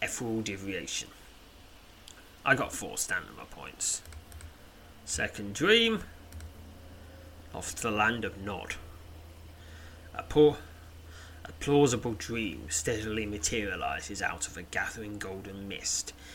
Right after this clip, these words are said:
its grand intensity abruptly casting out the otherwise tiresome notions until, uh, until now resolutely per-, permitted your psy-, permeated your psyche. Figures,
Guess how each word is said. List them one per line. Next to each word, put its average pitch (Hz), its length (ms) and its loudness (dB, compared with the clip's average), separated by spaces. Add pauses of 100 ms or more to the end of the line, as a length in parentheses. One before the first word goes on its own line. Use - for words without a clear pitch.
(160)
its - 160 2
grand 147 460 10
intensity 143 720 4
abruptly 127 600 6
casting 139 500 2
out 131 240 4
the 120 100 -4
otherwise 123 560 4
tiresome 139 720 4
notions - 680 -2 (480)
until, 120 360 0 (120)
uh, - 200 2
until 110 340 4
now 113 460 4 (260)
resolutely 113 1040 0
per-, - 160 -8 (160)
permitted 135 640 -4
your 131 160 -8
psy-, - 260 0 (640)
permeated 110 600 0
your 90 80 0
psyche. - 560 2 (800)
Figures, 127 400 2